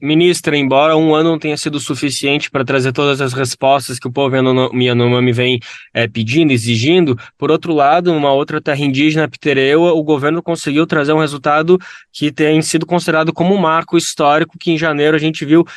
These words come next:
que zerou o desmatamento, uma terra indígena que foi devastada nos últimos dez anos, especialmente durante a gestão Bolsonaro.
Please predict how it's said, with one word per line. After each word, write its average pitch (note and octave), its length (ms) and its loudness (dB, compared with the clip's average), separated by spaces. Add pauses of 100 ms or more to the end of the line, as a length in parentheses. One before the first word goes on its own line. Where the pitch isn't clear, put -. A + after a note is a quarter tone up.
que D#3+ 160 0
zerou F#3 340 4
o E3 60 4
desmatamento, C#3 640 -2
uma C3+ 100 0
terra C#3+ 160 0
indígena D3 380 0
que - 60 -10
foi D#3+ 100 -2
devastada D3+ 680 0
nos C3+ 180 -2
últimos C#3 280 -4
dez C3 260 0
anos, C#3 300 0 (220)
especialmente C#3 640 -2
durante C3+ 280 0
a C3 40 2
gestão B2+ 400 0
Bolsonaro. B2+ 560 0